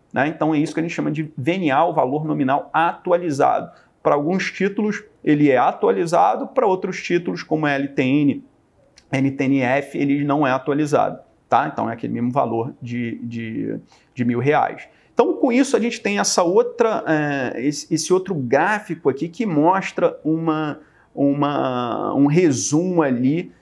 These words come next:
é, dessas características que nós falamos, né, ali, em termos de,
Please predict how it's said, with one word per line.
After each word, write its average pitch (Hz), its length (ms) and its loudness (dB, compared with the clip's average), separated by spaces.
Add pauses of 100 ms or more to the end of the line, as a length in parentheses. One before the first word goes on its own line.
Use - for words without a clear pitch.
é, 135 160 2
dessas 147 380 0
características 170 800 0
que 139 80 -2
nós 139 160 0
falamos, 117 600 -2
né, 143 380 0
ali, 127 260 -2
em 117 200 -4
termos 147 500 0
de, 127 400 -2